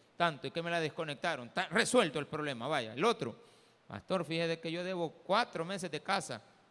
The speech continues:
¿Cuánto vale? Ochenta pesos. Va, ocho por cuatro, treinta y dos. No, pastor, pero es que también le debo a la señora de la tienda. Va, ¿cuánto le debe? Treinta pesos. Va, aquí está. Pastor, fíjese que yo lo que tengo es un problema de una hernia. Va, eh,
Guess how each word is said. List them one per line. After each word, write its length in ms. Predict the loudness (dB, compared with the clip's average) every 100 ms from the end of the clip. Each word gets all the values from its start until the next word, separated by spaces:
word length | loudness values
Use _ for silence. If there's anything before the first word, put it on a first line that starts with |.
| _ -2
¿Cuánto 460 | 0 0 -2 0
vale? 260 | 2 2 0
Ochenta 560 | -2 -2 -2 -2 -6
pesos. 320 | -2 -4 -2 -4
Va, 160 | -4 -2
ocho 300 | -2 -2 -4
por 140 | 2
cuatro, 260 | 2 2 -4
treinta 320 | -4 -2 -2
y 60 |
dos. 160 | -2 -4 -6 2
No, 180 | 2
pastor, 320 | 2 -2 -4 -2
pero 140 | -2
es 60 | -2
que 80 | -2
también 300 | -6 -4 -4
le 80 | -2
debo 160 | -2
a 60 | 0
la 60 |
señora 180 | 0 0
de 60 | -2
la 120 | -2
tienda. 300 | -2 -2 0
Va, 120 | 0
¿cuánto 280 | -2 -4 -2
le 80 | -2
debe? 220 | 0 -2
Treinta 360 | -2 -4 -2 -4
pesos. 320 | -2 -4 -4
Va, 40 |
aquí 160 | -2 0
está. 340 | 0 0 -4 -4 -20 _ _ _ _ _ _ _ _ _ _ _ _ _
Pastor, 400 | -2 0 0 0
fíjese 200 | 0 -2
que 160 | -2 0
yo 140 | 0
lo 120 | 0
que 80 | -4
tengo 300 | -4 -2 -2
es 80 | -4
un 60 |
problema 380 | -2 0 0 0
de 100 | -2
una 260 | 0 0 2
hernia. 580 | 4 4 4 2 -2 -2
Va, 220 | -2
eh, 80 | -4